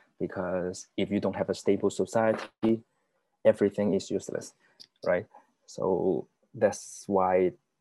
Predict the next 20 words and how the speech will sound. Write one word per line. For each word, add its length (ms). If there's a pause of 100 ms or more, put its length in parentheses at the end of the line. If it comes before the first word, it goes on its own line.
(200)
China 320
is 100
trying 380
so 240
hard 380
to 100
keep 300 (540)
everything 460
is 100
on 200
their 120
hand. 500 (640)
They 100
have 320
to 80
control 400
everything, 500
because 640 (480)
if 260
not, 440